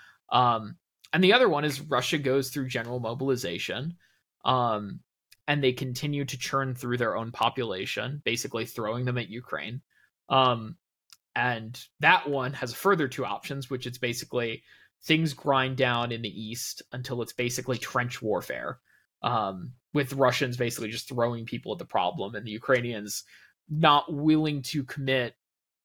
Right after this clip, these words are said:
enough resources or not able to commit enough resources to basically just run over them.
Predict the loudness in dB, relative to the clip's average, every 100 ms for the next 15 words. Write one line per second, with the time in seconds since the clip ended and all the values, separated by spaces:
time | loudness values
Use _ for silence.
0 | _ -4 0 2 0 0 -2 -2 -2 -2
1 | -2 -4 -6 -4 -2 -2 -4 -4 -6 -4
2 | -4 -4 -4 -4 -4 -2 -4 -4 -6 -4
3 | -4 -2 -4 -4 -8 -4 -4 -4 -4 -6
4 | -8 -8 -10